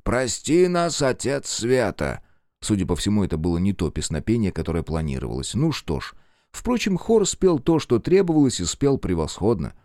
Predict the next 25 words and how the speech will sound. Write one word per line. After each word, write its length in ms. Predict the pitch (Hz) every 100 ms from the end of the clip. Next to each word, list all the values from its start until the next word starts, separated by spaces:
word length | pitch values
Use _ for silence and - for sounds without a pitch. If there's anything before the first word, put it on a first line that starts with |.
| _ _
Когда 260 | - 87 87
последние 540 | 90 85 101 85 82
звуки 400 | 76 85 101 -
замолкли, 720 | 73 73 76 113 165 160 180 113
все 260 | - 165
понемногу 500 | 175 123 90 95 107
потянулись 520 | - 78 69 65 73
к 120 | - 73
выходу. 500 | 73 - 55 - - _ _ _ _ _
"Что 280 | - - 123
это 160 | 139 107
было?" — 360 | 107 110 107 - - -
спросил 500 | - 95 87 90 78
Кип 260 | 151 139
у 60 | 80
Бен 260 | 67 85
Хадада. 640 | 92 87 82 76 55 - - _ _ _ _ _ _ 226
"Дикая 400 | 277 - 277 277
ложь 260 | 285 233
прямиком 480 | 147 143 165 208 185
из 100 | 156
адской 300 | 185 - 175
бездны", — 440 | 170 208 143 95 - _ _
ответил 460 | 95 87 92 90 90
тот. 300 | 73 67